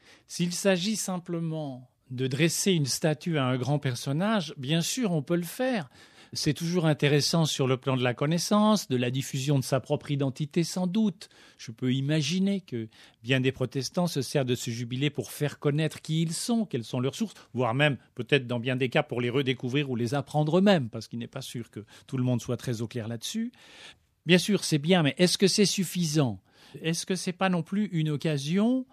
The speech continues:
de découvrir que nous sommes les héritiers d'un débat ? De toute manière, je crois que c'était inévitable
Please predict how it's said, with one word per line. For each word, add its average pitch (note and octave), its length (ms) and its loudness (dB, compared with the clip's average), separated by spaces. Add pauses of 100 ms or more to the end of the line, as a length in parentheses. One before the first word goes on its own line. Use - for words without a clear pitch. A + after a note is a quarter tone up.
(300)
de C3+ 160 0
découvrir F#3+ 600 0
que F3+ 100 2
nous E3+ 160 4
sommes A#3+ 340 2
les E3 300 2
héritiers E3+ 400 0
d'un F3+ 160 2
débat ? B2+ 380 2
De D3+ 120 6
toute C4 240 0
manière, F#3+ 540 2 (280)
je D#3 200 -6
crois A#3 200 4
que A#3 80 -2
c'était A3 360 0
inévitable F3 880 2